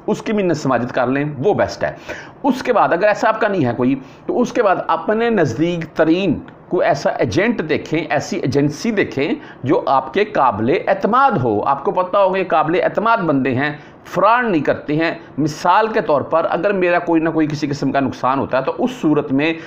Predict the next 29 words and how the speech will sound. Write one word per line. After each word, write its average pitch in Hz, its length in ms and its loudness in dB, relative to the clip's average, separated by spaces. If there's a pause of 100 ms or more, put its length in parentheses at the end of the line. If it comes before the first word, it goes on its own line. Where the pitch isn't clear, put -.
(160)
ये 170 120 2
मुझे 156 240 2
पेमेंट 160 420 0
रिटर्न 127 560 2
कर 147 160 2
देंगे। 135 340 0 (220)
हाँ, 208 320 0
कुछ, - 260 -6 (160)
ए, 156 520 4
कार्ड, 165 240 4 (120)
कार्ड 170 180 2
कटैया 180 300 -2
हो 156 120 4
जाता 135 220 0
है 156 80 2
यार, 151 180 2
जैसा 143 220 -2
कि 143 60 -2
वीज़ा 143 240 0
लगवाई 139 320 0
के 135 120 -2
लिए 143 140 0
गया 127 240 2
और 120 220 4
ये 127 200 0
वो 120 200 0
ऐसे 120 220 0
कुछ, 127 260 -6 (200)
चलो 240 260 0